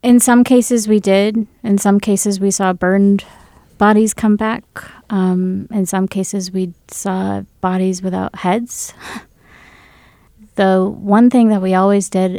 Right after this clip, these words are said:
every time a day ended was go to Burger King and eat. And we used to joke that, like, we just cut up a bunch of meat in there, and here we are eating meat out here. And you had to go back to the,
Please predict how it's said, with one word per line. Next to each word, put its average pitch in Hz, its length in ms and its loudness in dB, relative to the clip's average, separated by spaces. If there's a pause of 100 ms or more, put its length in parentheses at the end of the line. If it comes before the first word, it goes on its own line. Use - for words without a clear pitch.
every 190 280 -6
time 196 200 2
a 190 60 2
day 185 220 -2
ended 190 340 -2
was 190 220 -4
go 185 160 -2
to 185 80 -2
Burger 185 320 -4
King 220 440 -4
and 185 220 -4
eat. - 480 -8 (1500)
And 190 380 0
we 196 140 0
used 196 180 0
to 196 80 -4
joke 185 380 -2
that, 180 280 -4 (120)
like, 185 220 -6
we 185 80 -2
just 185 240 -6
cut 185 200 0
up 175 100 -2
a 185 80 0
bunch 180 300 0
of 175 40 0
meat 180 220 2
in 185 140 0
there, 185 180 2
and 180 140 0
here 180 160 0
we 185 80 -2
are 180 240 -2
eating 180 320 -2
meat 180 180 0
out 180 200 -4
here. 180 360 -6 (1120)
And 180 100 -4
you 185 60 0
had 180 120 -2
to 185 60 -2
go 180 200 0
back 180 220 -2
to 190 120 -8
the, 175 260 -2